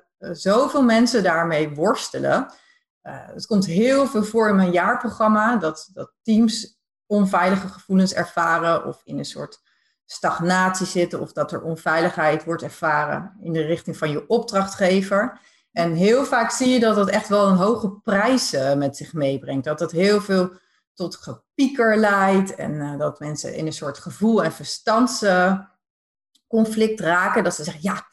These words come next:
ik snap toch ook wel dat ik heb, dat er niks aan de hand is eigenlijk concreet en toch lig ik er wakker van." Het is een heel, ehm, ja, echt, eigenlijk een heel zwaarwegend onderwerp, veiligheid.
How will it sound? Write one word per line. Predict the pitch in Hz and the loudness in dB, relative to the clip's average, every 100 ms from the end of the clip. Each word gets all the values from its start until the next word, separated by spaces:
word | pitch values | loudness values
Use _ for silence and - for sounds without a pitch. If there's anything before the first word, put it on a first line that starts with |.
| _ _ | _ _
ik | - | -8
snap | - 180 - | -2 -2 -4
toch | 156 | -2
ook | - 262 | 2 2
wel | 254 233 | 4 4
dat | 220 | 4
ik | 214 | 4
heb, | 208 196 190 | 2 2 0
dat | 196 196 | 0 2
er | 202 | 2
niks | 208 214 | 2 -2
aan | 151 | -6
de | 151 | -4
hand | 165 311 294 | 0 2 2
is | 294 - | 2 0
eigenlijk | 233 226 240 240 | 0 0 0 2
concreet | 226 220 233 220 220 | 0 0 0 2 2
en | 202 175 - _ _ - | 0 -2 -4 _ _ -4
toch | 294 | 0
lig | 247 254 220 | 2 2 0
ik | 214 | 2
er | 196 175 | 2 2
wakker | 226 - 160 | 0 -2 -6
van." | - 147 - - _ _ _ | -4 -4 -4 -10 _ _ _
Het | 202 | -2
is | 262 | 0
een | 262 247 | 2 4
heel, | 247 269 269 | 4 4 4
ehm, | 226 214 214 208 208 - _ | 4 4 4 2 0 -10 _
ja, | - 233 160 - - _ _ _ _ | -2 0 0 -4 -12 _ _ _ _
echt, | 220 214 | -4 -2
eigenlijk | 202 208 208 190 | -2 -2 0 2
een | |
heel | 180 190 175 - _ _ _ _ _ | 4 2 2 -4 _ _ _ _ _
zwaarwegend | 165 143 185 170 156 190 240 - 143 - | -10 -2 0 2 2 2 2 0 -4 -6
onderwerp, | - 151 139 139 135 139 - _ | -6 -4 -2 0 -2 -4 -12 _
veiligheid. | - 135 143 - - - - | -10 -8 -8 -12 -12 -14 -18